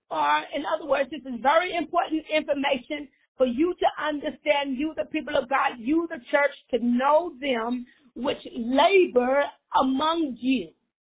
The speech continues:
He said, "And are over you in the Lord." We ought to know those in leadership roles, know those that are operating in our church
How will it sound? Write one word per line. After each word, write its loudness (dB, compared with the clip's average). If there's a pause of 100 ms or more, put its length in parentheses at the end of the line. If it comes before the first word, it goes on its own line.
(460)
He 0
said, 2 (280)
"And 0
are 0 (120)
over 0
you 2 (160)
in 0
the -4
Lord." -2 (480)
We 4 (140)
ought 0
to 0
know 0
those 0 (160)
in -6
leadership -2
roles, -2
know -4
those -4
that -6
are -2
operating -4
in -6
our -8 (240)
church 0